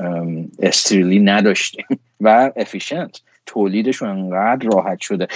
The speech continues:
ببین، یکی از مشکلایی که توی چیز وجود داشت، مثلاً توی خود آبله، گفتم ما نتونستیم ریشه کنش کنیم دیگه، با اینکه می‌دونیم قدیمی ترین بیماری بود که باش دیل کردیم. سال هزار سال هفتاد ریشه کنش کردیم.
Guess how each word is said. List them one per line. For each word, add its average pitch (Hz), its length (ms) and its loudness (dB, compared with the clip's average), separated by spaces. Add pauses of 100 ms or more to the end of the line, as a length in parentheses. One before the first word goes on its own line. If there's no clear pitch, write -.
(260)
ببین، 135 300 6
یکی 120 300 4
از 131 140 2
مشکلایی 110 600 2
که 143 120 0
توی 120 260 4
چیز 101 220 0
وجود 98 340 0
داشت، 101 420 0 (100)
مثلاً 92 360 -2
توی 107 180 2
خود 107 200 2
آبله، 90 540 2 (720)
گفتم 104 260 4
ما 98 220 2
نتونستیم 107 680 4
ریشه 98 240 2
کنش 95 260 -4
کنیم 92 200 -2
دیگه، 87 120 -4
با 87 140 0
اینکه 98 180 2
می‌دونیم 113 340 6
قدیمی 95 440 4
ترین 107 560 2 (240)
بیماری 92 320 2
بود 113 120 4
که 113 80 2
باش 104 200 4
دیل 104 120 6
کردیم. - 240 -2 (200)
سال 185 240 6
هزار 180 200 6
سال 202 220 0
هفتاد 220 420 0
ریشه - 200 2
کنش 104 260 -2
کردیم. 78 240 -6